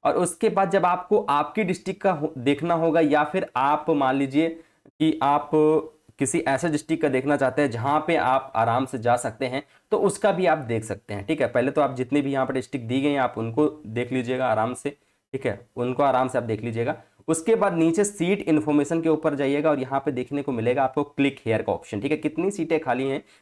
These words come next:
देखने के लिए लिंक पे क्लिक करना है और आप जैसे इस क्लिक वाले ऑप्शन पे क्लिक करेंगे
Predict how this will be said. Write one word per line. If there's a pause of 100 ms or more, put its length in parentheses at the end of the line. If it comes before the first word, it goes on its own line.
देखने
के
लिए
लिंक
पे
क्लिक
करना
है (260)
और
आप
जैसे
इस (140)
क्लिक
वाले
ऑप्शन
पे
क्लिक
करेंगे